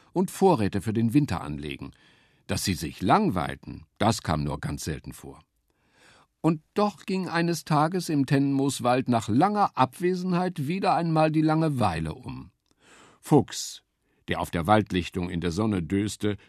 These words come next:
traf sie als Ersten. „Was für ein langweiliger Tag“, dachte er und gähnte lauthals. Da kam ihm Wildschwein wie gerufen. Es hatte den Tennenmooswald neunmal durchstöbert, ohne etwas Interessantes gefunden zu haben.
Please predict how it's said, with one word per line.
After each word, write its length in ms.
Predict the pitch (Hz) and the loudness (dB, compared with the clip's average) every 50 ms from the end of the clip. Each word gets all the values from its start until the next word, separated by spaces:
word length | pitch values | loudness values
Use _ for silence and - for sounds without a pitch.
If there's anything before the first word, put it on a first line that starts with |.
| _ - | _ -6
traf 260 | - 90 82 90 90 | -4 -2 -2 -2 -2
sie 220 | - - 98 95 90 | -4 -6 -6 -4 -4
als 200 | 90 87 - - | -6 -6 -6 -10
Ersten. 640 | - 85 82 76 - - - - - - - - _ _ _ _ _ _ _ _ | -12 -12 -10 -10 -10 -12 -14 -14 -16 -18 -18 -20 _ _ _ _ _ _ _ _
„Was 280 | - 117 131 147 - - | 0 2 2 2 2 0
für 160 | - 120 110 | -2 -2 0
ein 180 | 104 104 104 104 | 0 0 0 2
langweiliger 960 | 101 110 131 156 180 170 143 117 120 127 151 165 156 131 120 98 101 98 78 | 2 4 4 4 4 2 0 0 2 2 0 0 0 -2 -2 0 -2 -2 -2
Tag“, 640 | - 117 120 147 175 190 175 - - - - - - _ _ _ _ _ | -2 -2 -2 0 0 -2 -2 -4 -6 -8 -12 -18 -20 _ _ _ _ _
dachte 340 | - 80 76 - - - - | -6 -6 -6 -6 -8 -10 -8
er 240 | 76 78 82 85 - | -8 -6 -8 -8 -8
und 260 | 82 80 78 - - | -8 -10 -10 -8 -6
gähnte 440 | - 101 101 104 101 95 - - 82 | -2 0 0 0 0 -2 -2 -4 -6
lauthals. 760 | 80 85 95 92 87 - - - 82 73 73 73 - - - _ _ _ _ _ _ _ _ _ _ _ _ - | -4 -2 -2 -2 -2 -4 -6 -8 -10 -10 -8 -10 -12 -14 -16 _ _ _ _ _ _ _ _ _ _ _ _ 4
Da 180 | 151 175 190 | 6 6 6
kam 320 | 180 - - 208 196 185 165 | 4 4 4 4 4 4 2
ihm 260 | 170 190 185 170 147 | 0 0 0 4 6
Wildschwein 760 | 151 113 95 - - - - 107 95 95 95 95 92 107 147 | 6 6 4 2 -2 -2 0 2 2 2 2 0 0 2 2
wie 120 | 233 247 | 2 2
gerufen. 520 | 233 240 196 120 104 85 - - 73 76 - _ _ - - - - - | 4 4 2 2 0 -2 -6 -8 -12 -12 -14 _ _ -20 -20 -16 -6 -4
Es 160 | 98 - - | -2 0 0
hatte 180 | 110 104 107 | 0 0 0
den 220 | 95 95 90 90 - | 0 0 0 0 0
Tennenmooswald 840 | - 120 120 113 104 98 95 95 95 - - 92 98 107 98 - 98 | 2 2 2 2 2 2 2 0 -2 -2 -4 -4 -4 -4 -4 -2 0
neunmal 640 | 98 101 120 147 180 196 202 185 165 165 165 165 | 2 4 4 4 2 2 0 0 2 2 2 0
durchstöbert, 800 | 160 170 170 151 - - - 170 170 165 147 135 123 117 - - - | 0 0 0 -2 -2 -4 -2 0 2 2 4 4 2 2 2 -2 0
ohne 320 | 147 151 156 151 147 135 | 2 2 4 4 2 0
etwas 340 | 139 139 123 - 131 120 - | 0 -2 -2 0 -2 -2 0
Interessantes 680 | 151 120 - 110 95 113 107 - 113 107 98 - 85 - | 0 0 0 0 -2 -2 0 0 0 -2 -2 -4 -6 -4
gefunden 420 | - 92 - 92 87 - - 85 | -4 -4 -4 -4 -6 -6 -8 -10
zu 160 | - - 80 71 | -10 -8 -6 -2
haben. 300 | 78 78 76 80 80 | -2 -2 -2 -2 -6